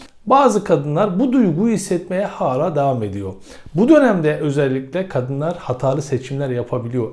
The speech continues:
"Eyvah, yaşım geçti. Acaba evlenebilecek miyim? Acaba anne olabilecek miyim?" gibi iç kaygılı seslerden dolayı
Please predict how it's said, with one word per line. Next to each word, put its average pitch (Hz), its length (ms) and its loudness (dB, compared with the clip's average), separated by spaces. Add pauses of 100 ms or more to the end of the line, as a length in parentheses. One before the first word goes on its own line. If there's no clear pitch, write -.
"Eyvah, 170 480 4
yaşım 147 300 0
geçti. 104 460 -6 (280)
Acaba 180 400 4
evlenebilecek 151 720 0
miyim? 110 160 -8 (140)
Acaba 165 360 0
anne 147 260 -2
olabilecek 143 720 -2
miyim?" 107 220 -6 (360)
gibi 190 460 0 (320)
iç 226 320 0
kaygılı 160 460 -2
seslerden 156 720 -4
dolayı 123 440 0